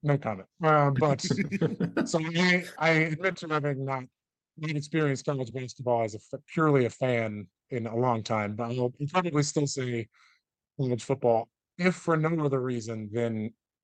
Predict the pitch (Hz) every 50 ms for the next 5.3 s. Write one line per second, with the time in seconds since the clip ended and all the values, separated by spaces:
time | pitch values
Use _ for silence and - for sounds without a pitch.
0 | _ - 139 131 135 - - - - - 143 139 139 123 131 127 117 120 120 120
1 | 120 120 117 113 107 104 - - - 113 107 104 104 107 107 104 110 110 110 113
2 | 110 104 104 101 104 107 113 113 - _ _ _ _ _ _ _ _ _ - 98
3 | 98 - 107 98 95 95 87 82 - 73 85 104 117 - _ _ _ _ _ _
4 | _ _ _ _ - 110 104 101 104 110 104 107 107 101 117 113 110 110 110 107
5 | - _ _ - 131